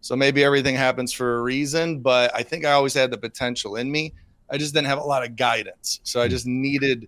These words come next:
Speaker 1: somebody to, to help me guide, guide me along the way. So maybe the real answer is just, I w-, I should have told myself, you know, get a mentor,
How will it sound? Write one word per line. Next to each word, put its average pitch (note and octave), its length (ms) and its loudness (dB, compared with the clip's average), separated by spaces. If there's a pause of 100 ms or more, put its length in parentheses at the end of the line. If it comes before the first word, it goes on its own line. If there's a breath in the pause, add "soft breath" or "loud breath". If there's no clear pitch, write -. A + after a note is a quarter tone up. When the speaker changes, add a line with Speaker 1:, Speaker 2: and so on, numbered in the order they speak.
(200)
Speaker 1:
somebody B2+ 680 0
to, A2+ 380 -2
to A#2 160 -10
help B2 160 2
me A#2 120 -6
guide, A2+ 420 0 (240)
guide B2+ 280 2
me A#2+ 100 -4
along A2+ 360 -4
the G#2+ 80 -6
way. A2 420 -2 (340)
So B2 200 0
maybe C#3+ 320 4
the B2+ 160 4
real D3 240 4
answer B2+ 380 0
is A#2 100 -4
just, A#2+ 200 -6
I A#2 60 0
w-, A#2+ 240 0
I A#2 140 -2 (460)
should E3 220 2
have D3+ 80 0
told C#3 160 0
myself, A#2+ 520 0
you B2+ 120 0
know, A2+ 120 -2
get A#2+ 200 0
a A2+ 60 0
mentor, A#2+ 760 0